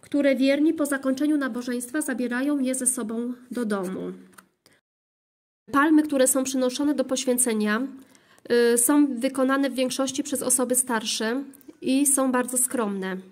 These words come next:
Y, wykonywane są one w formie bukietu. Y, składają się one z bagniątek, czyli bazi, y, palmy, barwinku lub bukszpanu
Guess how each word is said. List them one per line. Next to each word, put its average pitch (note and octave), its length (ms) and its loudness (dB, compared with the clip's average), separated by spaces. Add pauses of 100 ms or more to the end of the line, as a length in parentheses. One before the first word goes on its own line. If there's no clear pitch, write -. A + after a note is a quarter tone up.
(920)
Y, A3+ 460 -2
wykonywane C4 640 2
są C4+ 220 0
one B3+ 240 0
w B3+ 80 -10
formie B3 260 -2
bukietu. G#3 640 -4 (1700)
Y, G#3+ 40 -2
składają C4+ 640 2
się C4+ 240 0
one C4 200 2
z C4+ 60 0
bagniątek, A#3 840 -2 (580)
czyli B3+ 260 -2
bazi, G#3 560 0 (1160)
y, A3+ 840 0
palmy, A3+ 720 2 (380)
barwinku B3+ 520 2
lub C4 160 2
bukszpanu A#3+ 800 0